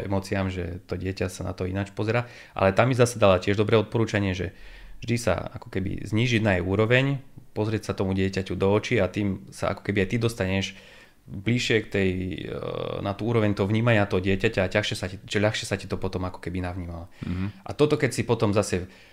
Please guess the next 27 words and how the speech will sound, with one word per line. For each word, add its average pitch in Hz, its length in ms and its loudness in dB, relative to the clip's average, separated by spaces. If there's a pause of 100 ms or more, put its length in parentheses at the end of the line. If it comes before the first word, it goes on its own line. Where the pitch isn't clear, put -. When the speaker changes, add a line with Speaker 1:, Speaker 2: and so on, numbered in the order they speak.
(140)
Speaker 1:
už - 160 -12
úplne 135 420 2
ako 127 220 0
keby 127 320 0
dáš 120 320 4
hore 131 240 6
a 104 320 4
premietneš 123 480 2
si 120 120 -2
to 95 300 2
na 98 140 2
tých 101 180 -2
ľudí, 127 480 0
že 104 160 -4
proste 95 540 -4 (360)
vždy 110 200 -2
sa 127 160 2
skúsiť 113 400 -2
pozrieť, 98 400 0
eh, - 80 -14 (560)
na 104 240 0
to 107 180 2
a 92 80 4
mysleť 101 320 2
na 98 140 2
to, 95 160 -2
že 92 160 -4